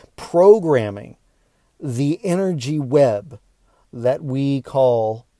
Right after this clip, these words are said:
the universe, because it's all connected, right?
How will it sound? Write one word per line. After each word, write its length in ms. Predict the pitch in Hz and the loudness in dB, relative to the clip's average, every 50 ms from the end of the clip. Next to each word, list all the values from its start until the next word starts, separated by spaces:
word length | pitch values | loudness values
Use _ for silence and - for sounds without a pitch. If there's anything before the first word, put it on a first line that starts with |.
| _ _ _ _ _ _ _ _ - | _ _ _ _ _ _ _ _ -14
the 120 | 139 135 | -12 -10
universe, 520 | 139 170 233 233 180 107 101 98 - - | -8 -8 -8 -8 -8 -10 -10 -12 -14 -12
because 300 | - 151 135 - 160 135 | -10 -10 -8 -6 -6 -8
it's 140 | 147 131 - | -8 -4 -2
all 160 | 151 143 139 | -2 -2 -2
connected, 540 | 120 - 151 143 147 170 196 190 - 120 110 | -2 -4 -8 -6 -6 -8 -8 -10 -12 -12 -10
right? 300 | 104 110 113 123 131 147 | -6 -4 -4 -4 -4 -8